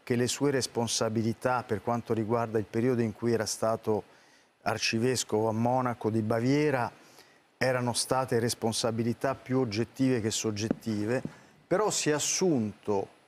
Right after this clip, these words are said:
e ha dato alla Chiesa la responsabilità di non avere vigilato abbastanza, quindi di essere stata prigioniera di una cultura del segreto. Anche se per onestà bisogna dire un'altra cosa.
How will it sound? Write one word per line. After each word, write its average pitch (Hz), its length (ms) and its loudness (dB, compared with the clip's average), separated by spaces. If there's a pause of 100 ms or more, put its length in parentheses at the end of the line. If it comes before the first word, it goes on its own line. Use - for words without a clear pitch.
(380)
e 123 160 -2
ha 135 240 0 (800)
dato 135 480 0
alla 123 140 2
Chiesa 113 460 2
la 120 140 0
responsabilità 147 1160 0 (320)
di 123 220 0
non 135 160 2
avere 151 680 2
vigilato 127 720 0
abbastanza, 107 920 -2
quindi 127 240 0
di 117 80 2
essere 117 280 2
stata 120 220 0
prigioniera 123 560 0
di 107 60 -2
una 117 160 0
cultura 120 400 0
del 110 140 0
segreto. 104 580 -2 (540)
Anche 165 340 0
se 147 180 2
per 156 200 -2
onestà 165 360 0
bisogna 117 300 0
dire 123 160 2
un'altra 123 400 -2
cosa. 104 520 0